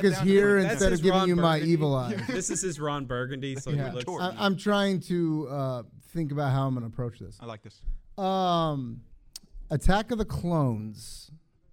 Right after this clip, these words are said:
Speaker 1: is a good movie the moment Mace Windu walks in and says, "This party is over."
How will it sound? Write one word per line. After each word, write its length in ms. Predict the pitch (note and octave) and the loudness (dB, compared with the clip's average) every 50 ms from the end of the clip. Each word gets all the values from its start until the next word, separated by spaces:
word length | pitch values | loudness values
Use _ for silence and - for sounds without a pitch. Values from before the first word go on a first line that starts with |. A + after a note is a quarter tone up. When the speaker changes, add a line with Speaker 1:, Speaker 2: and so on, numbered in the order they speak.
| _ _ _ _ _ _ _ _ - _ _ _ _ - | _ _ _ _ _ _ _ _ -20 _ _ _ _ -2
Speaker 1:
is 160 | D#3+ C#3+ B2+ C#3 | 0 0 2 2
a 100 | C3+ C3 | 0 0
good 320 | A#2 B2 C#3+ E3 F3+ D#3 | 2 2 2 2 2 2
movie 400 | D3 D3 D3+ D#3+ D#3 F3 F#3 F#3 | 2 4 4 4 2 0 -2 -4
the 120 | E3+ C#3 C#3 | -2 0 0
moment 400 | B2+ C3+ C#3 C#3+ C#3+ C#3+ - G#2 | 2 2 2 2 0 -2 -4 -4
Mace 320 | C3 C3+ D3+ D#3 - - | -4 -2 -2 -4 -4 -6
Windu 360 | D3 D#3 D#3+ D#3 C#3+ D#3 D3+ C#3+ | -8 -6 -6 -4 -4 -4 -4 -4
walks 460 | C3+ B2+ C3+ C#3 C#3 - - - - | -6 -6 -8 -8 -10 -12 -14 -18 -14
in 260 | G2 C#3+ C#3 C3 B2+ | -8 -6 -4 -4 -2
and 140 | B2+ B2 A2+ | -2 -4 -4
says, 300 | - - B2+ A#2+ A2+ A2+ | -4 -4 -4 -4 -4 -6
"This 160 | A#2 B2 A#2 | -8 -8 -8
party 380 | - - A#2 A2 A2 A2 G#2+ G#2 | -8 -6 -6 -6 -6 -6 -8 -10
is 120 | G#2 G2+ G2+ | -10 -10 -10
over." 280 | F#2+ F#2 - - - | -10 -12 -14 -18 -20